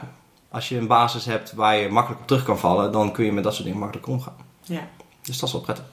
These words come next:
Speaker 1: Dus het is, eh, ik hoop niet dat, dat, dat mensen die luisteren denken van, eh, "Jeetje, wat is dit voor een rood?" Eh, met z'n, met z'n sport en met z'n, met z'n planning van de dag. Ik vind het een, een, ja, een prettige manier van,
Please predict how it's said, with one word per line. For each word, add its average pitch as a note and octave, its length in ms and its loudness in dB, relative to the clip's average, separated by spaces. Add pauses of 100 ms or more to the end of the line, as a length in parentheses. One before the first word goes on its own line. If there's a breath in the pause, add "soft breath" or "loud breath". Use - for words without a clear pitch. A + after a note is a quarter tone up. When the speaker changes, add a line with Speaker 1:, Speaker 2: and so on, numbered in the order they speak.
(120)
Speaker 1:
Dus B2+ 140 2
het C3 120 4
is, E3 240 6
eh, D3 380 8
ik C3+ 100 4
hoop D#3 180 10
niet E3+ 160 8
dat, D3+ 160 4
dat, C3+ 220 4
dat C3+ 160 4
mensen C#3 300 2
die C3 100 4
luisteren C3+ 420 6
denken C3 240 2
van, A#2+ 260 2
eh, A2+ 120 2
"Jeetje, B2+ 260 6
wat A2+ 120 -8
is A2+ 80 -2
dit C3 120 -4
voor B2 120 0
een G#2+ 80 2
rood?" D3+ 300 4 (240)
Eh, A2+ 140 0
met A#2 180 0
z'n, A2+ 180 2
met A2+ 120 0
z'n - 60 -6
sport A#2+ 320 0
en A#2 100 2
met A#2 160 2
z'n, A2+ 280 2
met A#2+ 140 0
z'n B2+ 80 -4
planning A#2+ 300 0
van A2+ 100 -2
de A2 100 2
dag. G#2 300 0 (340 loud breath)
Ik - 140 -4
vind F3+ 140 6
het F#3 100 2
een, C#3+ 480 4 (600)
een, A#2 540 4
ja, - 320 0
een A#2 380 2
prettige D#3 380 6
manier C3+ 360 8
van, A#2 640 2